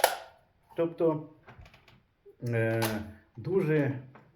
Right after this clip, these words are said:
дуже удачний, дуже, е, такий. Мені він, е, подобався, особливо оця нержавійка.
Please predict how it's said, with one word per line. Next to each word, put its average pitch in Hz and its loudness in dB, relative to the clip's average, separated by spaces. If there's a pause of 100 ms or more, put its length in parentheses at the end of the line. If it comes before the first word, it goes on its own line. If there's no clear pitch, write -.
(1300)
дуже 156 2
удачний, 143 0 (240)
дуже, 147 -2 (800)
е, 117 -8
такий. 135 -2 (1300)
Мені 151 2
він, 135 -2
е, 85 -12 (1040)
подобався, 147 2
особливо 139 -2 (240)
оця 135 -4
нержавійка. 139 -2